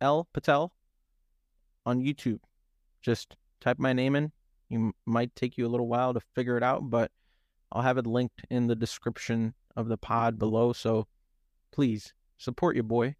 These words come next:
Subscribe there. I got a couple good videos up there already,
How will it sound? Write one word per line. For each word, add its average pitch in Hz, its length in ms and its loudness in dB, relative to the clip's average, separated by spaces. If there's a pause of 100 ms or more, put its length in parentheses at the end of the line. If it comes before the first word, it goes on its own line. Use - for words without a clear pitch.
Subscribe 113 480 -2
there. 120 320 0
I - 60 -6
got 120 120 0
a 117 60 -2
couple 120 240 -4
good 117 160 0
videos 113 320 0
up 113 160 -4
there 117 160 0
already, 117 360 0